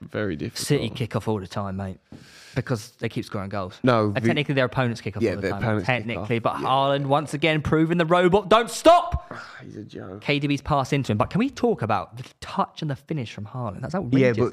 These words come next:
Speaker 1: but the way a pass had to be perfect, and it was. It was just, yeah, that, that was a lovely goal. It was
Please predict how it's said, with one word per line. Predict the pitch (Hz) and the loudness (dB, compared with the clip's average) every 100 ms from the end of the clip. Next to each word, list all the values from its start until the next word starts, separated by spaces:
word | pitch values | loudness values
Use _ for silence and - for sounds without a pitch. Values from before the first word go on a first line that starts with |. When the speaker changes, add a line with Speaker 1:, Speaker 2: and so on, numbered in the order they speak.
| 123 | -2
Speaker 1:
but | 123 | 2
the | 120 | 4
way | 117 123 120 | 6 6 4
a | 113 | 0
pass | - 107 110 | 0 0 0
had | - | -4
to | 113 | -4
be | |
perfect, | 107 107 107 104 107 | -2 0 0 -2 -2
and | 104 | -2
it | |
was. | 101 98 110 | -2 -2 -2
It | |
was | 107 107 | -2 0
just, | 117 107 - 113 | 0 -2 -2 0
yeah, | 101 - | 0 0
that, | 101 - | -2 2
that | 123 | 2
was | 131 139 | 4 4
a | |
lovely | 123 110 120 | 4 4 2
goal. | 120 107 101 | 4 2 4
It | 120 | 2
was | 120 | 0